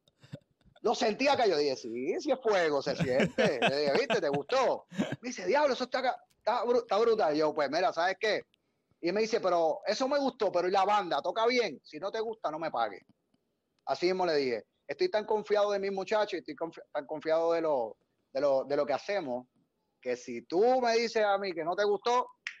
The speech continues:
no me pagues y yo te voy a tocar de gratis ese día. Te economizaste los chavos de la otra banda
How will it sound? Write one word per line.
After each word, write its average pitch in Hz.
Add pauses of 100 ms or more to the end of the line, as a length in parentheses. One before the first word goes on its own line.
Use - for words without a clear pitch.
(220)
no 160
me 185
pagues 190 (160)
y 135
yo 147
te 180
voy 180
a 180
tocar 170
de 170
gratis 156
ese 147
día. 151 (240)
Te 185
economizaste 165
los 196
chavos 196
de 190
la 180
otra 185
banda 175